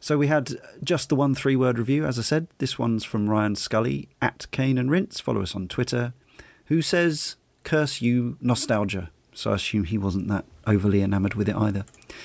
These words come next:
This brings us to the point where I'd like us to consider, regardless of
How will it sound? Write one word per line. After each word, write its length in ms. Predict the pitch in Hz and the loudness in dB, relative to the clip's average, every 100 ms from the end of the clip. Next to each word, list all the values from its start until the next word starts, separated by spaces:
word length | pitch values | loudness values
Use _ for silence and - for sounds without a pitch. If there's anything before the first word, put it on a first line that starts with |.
| - - - - | -20 -20 -20 -4
This 120 | 180 | -2
brings 240 | 226 226 190 | 2 2 2
us 100 | - | 0
to 500 | - 185 180 175 - - _ - 139 | 0 2 2 0 -2 -12 _ -20 -8
the 120 | 135 | -6
point 340 | - 170 147 | -2 0 0
where 360 | 120 123 120 113 | 0 2 2 2
I'd 120 | 127 | 2
like 200 | 143 139 | 0 0
us 100 | 120 - | -2 -2
to 80 | |
consider, 420 | - 123 - 120 107 | -4 -4 -2 0 0
regardless 580 | 113 160 170 139 - | 2 2 0 0 -4
of 340 | - 123 107 | -2 -2 -2